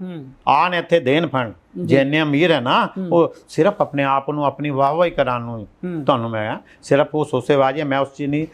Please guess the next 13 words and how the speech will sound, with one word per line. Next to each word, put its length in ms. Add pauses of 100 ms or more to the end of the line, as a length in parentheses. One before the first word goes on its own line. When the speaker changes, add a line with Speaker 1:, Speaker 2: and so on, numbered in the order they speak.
(180)
Speaker 2:
ਰਪੜੇ 300
'ਚ 80
ਪੈਣਾ 280
ਚਾਹੁੰਦਾ 380
ਹੈਗਾ। 260
Speaker 1:
ਹੂੰ। 320
Speaker 2:
ਇੱਥੇ 200
ਆਉਣ 160
ਦਿਖਾਣੇ 500 (160)
ਜੀਵਨ 220
Speaker 1:
ਹੂੰ। 80
Speaker 2:
ਕੀ 180
ਹੈ। 220